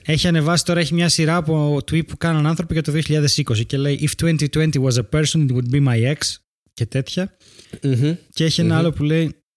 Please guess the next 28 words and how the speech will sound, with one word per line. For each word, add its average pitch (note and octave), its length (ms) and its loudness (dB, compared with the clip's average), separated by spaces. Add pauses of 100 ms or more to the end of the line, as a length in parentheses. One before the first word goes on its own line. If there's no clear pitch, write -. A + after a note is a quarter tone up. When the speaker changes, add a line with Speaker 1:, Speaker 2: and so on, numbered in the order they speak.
(360)
Speaker 1:
«I C#3+ 220 4
wish D#3 200 4 (120)
I D3+ 100 2
could C#3 160 0 (100)
say D#3 380 2 (120)
εφτά D3+ 600 0 (100)
ερωτηματικά C3+ 720 0
in C#3 200 2
real C#3 280 2
life, C3 360 0
it D3 180 0
would C3 160 0
be C3 120 2
very C3+ 400 4
useful», C3 320 0
και - 100 -4
αυτό - 160 -2
ισχύει. A2 480 0 (680)
Έχει C#3+ 220 0
έναν D#3+ 240 2
εδώ D3 200 2
που D3 100 -2
λέει, D3 420 0 (360)
ε, B2+ 280 0
«This D#3+ 240 -2
can't F#3+ 140 0 (120)
be D3 180 2
the - 20 2